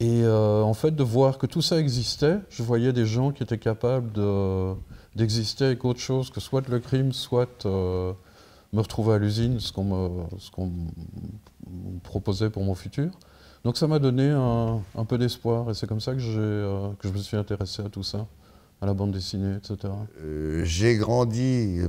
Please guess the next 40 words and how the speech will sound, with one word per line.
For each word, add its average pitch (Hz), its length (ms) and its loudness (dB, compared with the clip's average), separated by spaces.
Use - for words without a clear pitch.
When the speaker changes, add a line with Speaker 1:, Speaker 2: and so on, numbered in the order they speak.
Speaker 2:
par 107 200 0
chance, 117 560 2
dans 85 340 0
un, 82 260 -2
je 80 80 -4
dis 120 140 2
par 123 180 -4
chance, 120 440 2
dans 87 280 -2
un 95 200 0
collège 117 340 4
catholique 113 520 4
de 95 60 2
la 90 120 4
neuvième 101 360 6
à 92 60 4
la 90 100 4
terminale. 110 840 4
Donc, 113 600 4
euh, 85 460 4
euh, 78 600 0
il 82 60 -2
n'y 90 60 2
avait 95 120 4
pas 107 140 2
grand-chose 95 400 2
à 92 100 4
faire. 110 400 6
L'eau 95 220 6
était 95 200 2
froide 110 420 4
et 90 60 4
on 87 80 4
faisait 85 160 2
le 90 80 4
lever 90 220 4
du 87 120 2
drapeau 92 420 4
le 90 80 4
matin, 90 520 2